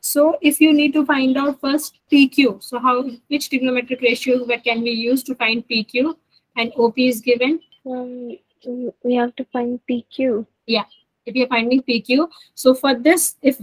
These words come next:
Speaker 1: this is your angle, so obviously O P will be what? Perpendicular,
Speaker 2: Um,
Speaker 1: and
Speaker 2: we can
Speaker 1: P Q will
Speaker 2: use
Speaker 1: become the,
Speaker 2: cos.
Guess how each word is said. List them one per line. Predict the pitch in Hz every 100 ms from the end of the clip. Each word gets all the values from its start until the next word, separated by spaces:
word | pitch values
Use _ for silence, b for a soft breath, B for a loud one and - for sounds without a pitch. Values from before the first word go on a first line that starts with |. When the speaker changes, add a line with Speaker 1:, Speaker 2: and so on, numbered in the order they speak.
| 202 - -
Speaker 1:
this | 254 269
is | 269
your | 285 277
angle, | 233 214 220 233 b b -
so | 247 -
obviously | 226 233 254 - 320
O | 262 247
P | 285
will | 277 285
be | 262
what? | 269 254 190 _ _ _ _ -
Perpendicular, | 247 247 247 254 254 269 330 -
Speaker 2:
Um, | 247 254 233
Speaker 1:
and | 233
Speaker 2:
we | 240
can | 254
Speaker 1:
P | 254
Q | 285
will | 269
Speaker 2:
use | 269
Speaker 1:
become | 254 226 220
the, | 262
Speaker 2:
cos. | 254 -